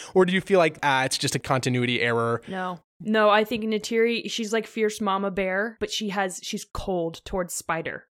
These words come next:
Speaker 2: But she's not cold towards Kiri, and I think she's gonna have to reckon with that. Um, she's very protective of her own. But the line of who is really Na'vi and who is not Na'vi is already blurry, so she's gonna have to deal with
Speaker 1: Yeah.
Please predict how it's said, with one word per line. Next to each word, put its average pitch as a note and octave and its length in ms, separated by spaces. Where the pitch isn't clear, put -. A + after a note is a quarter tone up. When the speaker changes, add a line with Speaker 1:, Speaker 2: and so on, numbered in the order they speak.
Speaker 2:
But A#3+ 100
she's B3 220
not B3 320
cold A#3+ 400
towards G3+ 400
Kiri, G#3+ 640
and G#3 400
I G#3 80
think A#3 160
she's A3+ 140
gonna A3 180
have G3+ 180
to G3 80
reckon F3 380
with E3 180
that. C#3+ 320
Um, D#3 480
she's F#3+ 260
very F#3 260
protective G3 480
of F3+ 120
her F#3 180
own. F#3 440
But A#3 240
the A3+ 200
line C4+ 340
of A#3 160
who D#4 200
is C#4 200
really C4 340
Na'vi A3+ 400
and A3 80
who A#3 140
is G#3+ 160
not G#3+ 260
Na'vi G3+ 320
is G3 180
already A#3+ 400
blurry, G#3 500
so G3+ 180
she's A#3+ 280
gonna C#4+ 160
have B3 200
to A3 80
deal G3+ 280
with F3 320
Speaker 1:
Yeah. G2 340